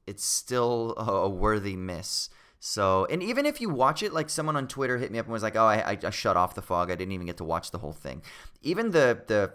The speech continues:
forty-five minutes or whatever that they watched the film, um,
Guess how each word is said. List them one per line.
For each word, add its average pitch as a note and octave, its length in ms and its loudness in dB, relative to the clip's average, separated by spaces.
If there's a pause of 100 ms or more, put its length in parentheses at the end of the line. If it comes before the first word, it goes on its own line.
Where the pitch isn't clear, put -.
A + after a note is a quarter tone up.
forty-five G#2+ 460 0
minutes G2 300 -6
or F#2+ 40 -4
whatever F2 340 0
that E2+ 200 -6 (220)
they G2 140 -2
watched F2 520 -4
the F2+ 80 -4
film, D#2+ 540 -6 (300)
um, F2+ 340 0